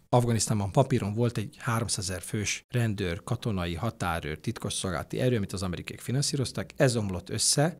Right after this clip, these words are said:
a tálibokkal szembe, akiknek becslések szerint mondjuk volt nyolcvanezer fegyveresük.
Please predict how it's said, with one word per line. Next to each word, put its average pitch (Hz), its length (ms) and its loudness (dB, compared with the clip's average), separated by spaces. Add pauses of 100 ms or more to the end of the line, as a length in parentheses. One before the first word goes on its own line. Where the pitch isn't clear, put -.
(160)
a - 80 -4
tálibokkal 104 520 2
szembe, 123 340 2
akiknek 98 440 -4
becslések 147 500 4
szerint 104 260 2
mondjuk 104 220 -4
volt 104 180 -2
nyolcvanezer 98 580 -2
fegyveresük. - 580 -10